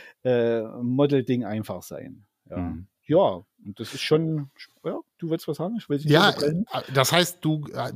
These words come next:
Speaker 2: fühlst dich jetzt noch nicht genötigt, ich sag mal, alle sechs Monate zum Fotografen zu gehen und zu sagen, „Jetzt machen wir mal ein bisschen Outdoor, jetzt machen wir mal beim Sport“, damit du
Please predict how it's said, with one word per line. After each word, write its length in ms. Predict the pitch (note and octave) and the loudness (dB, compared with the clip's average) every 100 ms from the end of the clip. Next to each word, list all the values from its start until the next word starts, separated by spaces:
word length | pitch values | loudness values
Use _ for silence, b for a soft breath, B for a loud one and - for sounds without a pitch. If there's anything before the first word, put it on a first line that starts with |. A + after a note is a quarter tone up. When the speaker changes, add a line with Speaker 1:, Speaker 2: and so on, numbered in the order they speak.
| C3+ | -8
Speaker 2:
fühlst 400 | - E3 F3 - | 2 4 4 4
dich 120 | D3 | 4
jetzt 180 | D3+ D3+ | 4 4
noch 120 | D3 | 4
nicht 260 | D#3+ D#3 | 4 2
genötigt, 640 | - D3 D3+ D#3 D3+ - - | 2 4 4 4 2 2 -8
ich 180 | - C3 | -8 -4
sag 140 | C#3 B2+ | 0 4
mal, 360 | C3+ C3+ - A#2 | 6 4 2 -4
alle 280 | C3+ C#3 | 2 4
sechs 240 | C3+ C#3 - | 6 4 6
Monate 420 | D3 D3+ C#3+ C#3 | 6 8 6 4
zum 180 | B2+ C#3 | 2 2
Fotografen 640 | D3+ C#3 B2 C3+ C#3+ D3+ | 2 2 4 4 4 2
zu 140 | B2+ C3+ | 2 4
gehen 220 | C#3 C#3 | 6 6
und 120 | C3 | 6
zu 80 | C#3 | 2
sagen, 280 | B2+ C3+ C3+ | 4 6 8
„Jetzt 200 | C3+ C3 | 6 4
machen 220 | C#3+ B2+ | 2 4
wir 80 | C#3 | 6
mal 80 | C3+ | 6
ein 80 | B2+ | 4
bisschen 280 | B2+ D3+ | 4 2
Outdoor, 440 | D3 D3 D#3 D#3 C#3 | 4 6 6 6 6
jetzt 240 | C#3+ C#3 | 6 4
machen 240 | D3 C3+ D3+ | 0 0 2
wir 80 | |
mal 140 | D3 C#3 | 4 4
beim 180 | C#3 C#3+ | 4 2
Sport“, 440 | - - D3 D3 | 0 4 6 6
damit 220 | C#3 C#3 | 4 2
du 120 | D3 | 2